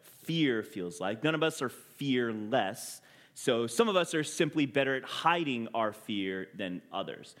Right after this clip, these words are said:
So we all know about fear, but how many of you are familiar with the feeling of being terrified? That's a bit further, isn't it? I don't know how many of you are familiar with that emotion. I remember the first time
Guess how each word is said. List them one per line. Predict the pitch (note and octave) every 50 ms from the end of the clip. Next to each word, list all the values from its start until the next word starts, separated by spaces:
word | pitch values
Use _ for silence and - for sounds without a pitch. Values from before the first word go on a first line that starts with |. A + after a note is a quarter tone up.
| - -
So | - - C#3+
we | B2 C3 A3+
all | B3+ D4 C#4
know | B3+ G#3 F3+ D#3+ D#3 D3
about | C#3 A#2 C3 A#2+ A2+ G#2 E2 - - - -
fear, | B2 G#2+ G2 E2+ E2 E2 - - - - -
but | - -
how | - - A#3 D4+
many | D#4 C#4+ C#4 B3 A3 G3 F3+
of | D#3+ C#3+
you | C#3+ D3 D#3 D3+ D3
are | C3+ B2+
familiar | - - - C3 A#2 A2+ A#2+ B2+ B2+ C3 B2+ A#2+
with | A2+ A#2 A2+ -
the | A2+
feeling | G#2+ - - - A#2+ A2 G#2 A2+ A2 A2 G#2+
of | F#2+ G2+ F#2
being | - G2+ G2 F#2+ F#2 F2+ E2+ _ _ _ -
terrified? | - - - - G2+ F#2 F2 D#2+ - - - - - - - - - _ _ _ _ _ _ _ _ _ _ _ _ -
That's | - A#3 - -
a | G#3
bit | F#3 D#3+ D#3 C3+ - - - - - -
further, | - - F3 E3 D#3 B2+ A2 G2
isn't | F#2+ G2+ A#2 D3 G#3+
it? | B3+ C4+ - - - - - _ _ _ _ _ _ _ - -
I | D#3+
don't | G3+ A#3+
know | B3
how | A#3 A#3
many | A#3+ A#3+ A#3
of | G#3+
you | A3+ A3 G#3+
are | F#3
familiar | - - - - F3 D#3+ E3 F3+ F3+ F#3 F#3
with | E3 D3+ B2 A2+ G#2+
that | A2+ C#3 C#3 D3+
emotion. | D3 B2 A#2+ A2+ G#2+ - - - C3
I | C3 D#3+
remember | G3+ G#3+ G3 F#3+ F3+ D3+
the |
first | C#3 - - - F#3+ F#3 F#3+ F#3
time | - - F#3 F3 F3 F3 E3+ F3+